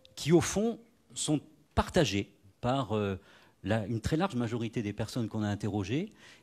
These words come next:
Et donc, au-delà de, euh, cette, euh, cacophonie que l'on dénonce parfois dans la vie politique, on voit des attentes qui sont des attentes de gauche, pour l'essentiel, et qui, qui ont une véritable cohérence. C'est un premier élément, et je crois que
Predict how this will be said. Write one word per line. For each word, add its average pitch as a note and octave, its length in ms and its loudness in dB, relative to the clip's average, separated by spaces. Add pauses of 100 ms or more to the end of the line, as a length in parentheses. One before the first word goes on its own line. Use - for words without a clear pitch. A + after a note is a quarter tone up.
Et G#2+ 60 0
donc, D3+ 180 6 (360)
au-delà F3 540 6
de, A#2 120 0
euh, A2 440 2 (380)
cette, - 440 -2
euh, G2+ 200 4 (560)
cacophonie E3+ 540 2
que D3 100 0
l'on B2 120 2
dénonce B2 280 2
parfois A#3 460 -4
dans A#2+ 160 -2
la A2+ 80 2
vie C3+ 160 -6
politique, C3+ 560 -6 (100)
on B2+ 80 2
voit E3 340 0
des A#2 180 -2
attentes A3 380 -2
qui - 120 -12
sont A2+ 100 -6
des F#2+ 160 0
attentes F#2 340 -2
de G2+ 100 -2
gauche, G3 420 -2 (100)
pour F#2+ 160 -8
l'essentiel, - 480 -10 (380)
et A2+ 80 -2
qui, A#2 160 -12 (120)
qui - 120 -8
ont G3 100 -4
une A#2+ 160 -6
véritable A2+ 420 -2
cohérence. F#2+ 400 -4
C'est A#2+ 80 -2
un A#2+ 60 2
premier F3+ 320 2
élément, D#3 240 0
et - 20 -2
je - 60 -6
crois G3 140 2
que B2 200 0